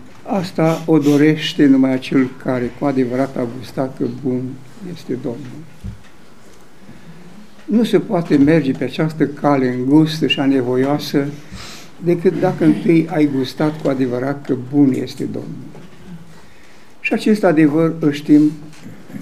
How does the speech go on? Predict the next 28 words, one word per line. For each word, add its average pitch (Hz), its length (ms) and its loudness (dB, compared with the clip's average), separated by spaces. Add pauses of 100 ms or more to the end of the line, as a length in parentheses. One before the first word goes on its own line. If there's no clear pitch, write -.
(120)
în 190 160 4
momentul 160 800 4 (1120)
când 147 200 6
s-a 151 120 0
petrecut 143 600 0
minunea 143 600 4 (300)
nașterii 156 460 0
din 117 140 -6 (140)
nou, 147 300 4 (680)
atunci 185 460 0
când 151 200 6
în 147 140 8
urma 156 260 4
pocăinței, 147 760 2
cum 135 140 -2
a 131 40 0
fost 139 220 -6
și - 180 -4
cuvântul 139 400 -6
de 147 60 -4
mai 127 180 -4
înainte, 143 640 -4 (800)
Hristos 165 720 0
a 156 40 -2
luat 139 240 -2
chip 143 260 -2
în 123 220 -4
noi 143 340 0